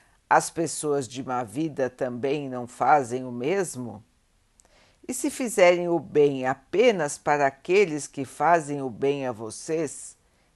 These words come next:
que recompensa terão? E se emprestarem somente para aqueles que podem lhes retribuir,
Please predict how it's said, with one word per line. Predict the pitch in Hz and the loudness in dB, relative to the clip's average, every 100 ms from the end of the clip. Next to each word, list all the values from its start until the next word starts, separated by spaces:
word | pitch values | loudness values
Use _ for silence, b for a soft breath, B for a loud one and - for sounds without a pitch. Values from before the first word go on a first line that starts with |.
| - | -4
que | 277 | -2
recompensa | 302 277 214 180 - 175 233 - 208 | 0 0 -2 -2 -2 -2 -2 -4 -4
terão? | 185 196 143 120 85 _ _ _ _ _ _ _ _ b b b b | 0 0 0 -2 -6 _ _ _ _ _ _ _ _ b b b b
E | - | -8
se | 196 262 | -2 -2
emprestarem | 254 220 190 - - 165 165 156 | 2 2 2 2 6 8 8 4
somente | - 160 135 151 202 208 | -2 -2 -2 -2 -6 -8
para | 170 151 143 | -4 0 0
aqueles | 135 - 170 165 143 - | 0 -2 -4 -4 -8 -10
que | 143 | -12
podem | - - 147 170 143 139 | -12 0 4 4 2 -4
lhes | 131 143 156 - | -4 -4 -6 -8
retribuir, | 147 131 139 135 110 123 165 185 143 | -10 -12 -10 -10 -6 -6 -2 -2 -2